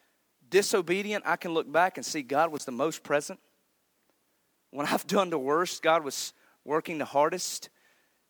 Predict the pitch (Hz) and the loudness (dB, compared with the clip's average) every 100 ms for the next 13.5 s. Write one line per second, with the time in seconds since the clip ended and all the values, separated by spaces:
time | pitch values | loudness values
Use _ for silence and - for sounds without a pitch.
0 | _ _ 135 - 165 151 147 165 175 160 | _ _ -8 2 2 2 0 2 0 -4
1 | 190 - 143 156 151 135 180 180 180 160 | -6 -6 0 0 0 -4 -6 -2 0 2
2 | 151 127 139 185 185 _ _ _ _ _ | 0 0 -4 -4 -10 _ _ _ _ _
3 | _ _ _ _ _ _ _ _ _ - | _ _ _ _ _ _ _ _ _ -6
4 | - 214 220 202 165 175 269 139 _ _ | 2 2 4 2 2 0 -2 -2 _ _
5 | _ _ _ _ _ - - 202 240 240 | _ _ _ _ _ -10 0 2 4 0
6 | 247 220 _ _ _ 135 226 240 240 226 | -4 -8 _ _ _ 4 4 6 4 0
7 | - - 147 185 240 185 120 98 _ - | -6 -8 4 4 6 2 -2 -8 _ -20
8 | _ 185 247 254 226 214 - - - 190 | _ 6 8 6 4 0 -4 -10 -2 4
9 | 202 214 220 - - 139 196 247 202 113 | 6 6 2 -4 -12 0 6 6 6 -2
10 | 98 - _ _ _ _ _ _ _ _ | -8 -18 _ _ _ _ _ _ _ _
11 | - - 214 226 - 226 208 202 196 - | -12 0 2 2 2 2 4 0 0 -2
12 | 127 - 123 - 175 180 170 151 151 139 | -6 -8 -8 0 2 2 0 -4 -10 -4
13 | 160 160 135 135 | -2 -2 -4 -6